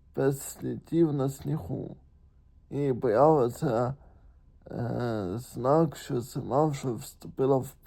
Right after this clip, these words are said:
права, от такі от напали свою таку енергетику, так? Вона не завжди там може бути злою, там,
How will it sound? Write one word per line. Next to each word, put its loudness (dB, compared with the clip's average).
права, 2
от 0
такі -8
от -6
напали 0
свою -4
таку -6
енергетику, -4
так? -6
Вона 6
не 4
завжди 0
там -2
може -4
бути -10
злою, 2
там, 0